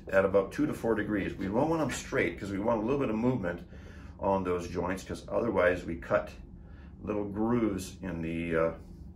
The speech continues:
universal joint trunnions here if they're locked in one position. So we wanna have a little bit of movement going on. Two to four degrees is ideal.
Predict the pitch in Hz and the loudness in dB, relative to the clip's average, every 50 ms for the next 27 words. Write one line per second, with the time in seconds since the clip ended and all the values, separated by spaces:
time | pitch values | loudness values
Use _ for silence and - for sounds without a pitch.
0 | - 107 101 92 90 87 92 90 - 95 82 80 90 80 78 71 - - - 110 | -10 -8 -6 -4 -2 -2 -2 -2 -2 -4 -6 -6 -6 -6 -6 -6 -8 -4 -2 -2
1 | 113 117 113 101 87 - - 85 80 82 82 - - 82 80 82 85 87 82 - | 0 0 0 -2 -2 -4 -4 -2 -2 -2 -2 -2 -4 -6 -4 0 2 2 2 0
2 | - - 82 82 82 76 73 85 80 - 101 - 92 - - - 87 82 78 110 | -2 -6 -6 -6 -6 -6 -6 -6 -4 -4 -4 -4 -4 -6 -8 -6 -4 -4 -4 -4
3 | 113 - 131 120 107 98 95 101 110 107 - 95 95 90 85 98 110 110 107 92 | -4 -2 0 0 0 0 0 0 0 0 0 -2 -4 -4 -2 -2 -2 -2 -2 -4
4 | - 92 80 78 76 78 80 82 85 78 - - - - - - - - - - | -6 -6 -6 -4 -4 -4 -2 -2 -4 -4 -6 -10 -14 -14 -14 -14 -14 -14 -14 -14
5 | - - - 139 143 - - - 123 127 127 123 110 104 113 113 101 98 95 95 | -12 -4 -2 0 0 0 0 2 6 6 6 6 6 4 2 0 0 -2 0 2
6 | 92 87 87 85 82 90 98 98 92 - - - | 4 4 4 2 2 0 2 4 4 2 2 2